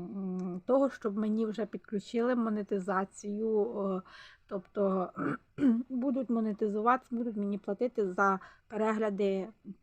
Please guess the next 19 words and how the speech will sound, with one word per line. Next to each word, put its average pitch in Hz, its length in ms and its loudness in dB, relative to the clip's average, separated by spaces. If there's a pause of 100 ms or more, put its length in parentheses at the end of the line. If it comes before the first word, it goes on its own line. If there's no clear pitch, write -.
(720)
е, 196 360 0
гроші 196 400 2
у 180 100 -8
Фейсбуці. 180 760 -8 (400)
Це 254 140 4
вже 208 160 2
можна 202 360 0
зробити, 214 500 2
це 220 240 0
вже 208 140 -2
не 196 120 -4
в 185 40 -10
тестовому 190 640 -2
режимі. 208 440 0
У - 20 -2
нас 208 300 -2
в 196 40 -14
Україні 220 560 0
вже 208 400 0